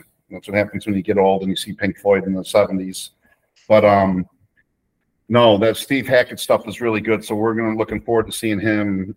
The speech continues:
in, uh, Pabst Theater. So he's gonna recreate some Genesis stuff, and then he's got a lot of really good solo stuff. But, I mean, he's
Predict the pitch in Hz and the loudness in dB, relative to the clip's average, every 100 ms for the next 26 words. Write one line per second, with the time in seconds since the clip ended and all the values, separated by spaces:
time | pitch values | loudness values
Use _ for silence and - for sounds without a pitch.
0 | _ 104 101 98 98 98 98 98 92 - | _ -10 -8 -10 -10 -8 -6 -6 -8 -14
1 | _ _ _ _ _ _ _ _ _ _ | _ _ _ _ _ _ _ _ _ _
2 | - 104 - - 101 98 95 90 _ _ | -2 0 0 -4 -2 0 -2 -4 _ _
3 | _ _ _ _ - 101 98 101 92 104 | _ _ _ _ -6 -2 -2 -2 -2 -2
4 | 98 98 92 - 101 95 95 98 87 98 | -2 -4 -8 -2 0 0 -4 -8 0 0
5 | 95 107 - - 98 - 104 95 98 101 | 0 -6 -6 0 0 0 -2 -2 0 0
6 | 95 95 95 92 90 95 - - 98 92 | 2 0 0 -4 -6 -8 -8 -2 -2 -2
7 | - 98 95 - 92 - - - _ - | -2 0 0 0 -2 -2 -20 -20 _ 2
8 | 107 104 120 104 90 | 4 4 2 0 -8